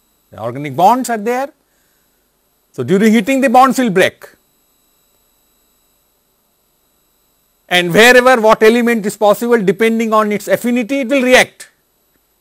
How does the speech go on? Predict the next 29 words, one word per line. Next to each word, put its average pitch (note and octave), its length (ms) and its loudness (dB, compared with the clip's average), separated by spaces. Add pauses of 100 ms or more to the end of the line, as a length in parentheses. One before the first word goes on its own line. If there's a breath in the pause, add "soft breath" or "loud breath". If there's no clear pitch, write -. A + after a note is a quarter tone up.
and B2+ 160 -12
depending A#3+ 400 -2
on A3+ 140 0
the G#3+ 80 0
concentration G#3+ 760 -4 (960)
they C4+ 100 2
will C4+ 140 0
react. D#3+ 340 0
Say D#3 80 -8
carbon A3 360 2
is A#3 120 -2
a A3 40 0
very B3+ 200 4
high G#3 160 6
concentration, C3+ 680 -4 (580)
there D#3+ 120 -2
is F3+ 100 -2
concentration G#3 600 -4
of D#3 120 -6
oxygen, A3+ 640 -2
hydrogen, G3+ 680 0
nitrogen F#3+ 560 -2
and F3 180 -10
so F#3 100 -8
on, F3+ 200 -6
that E3+ 120 -6
is - 40 -20
very D3+ 200 -8
less. - 480 -6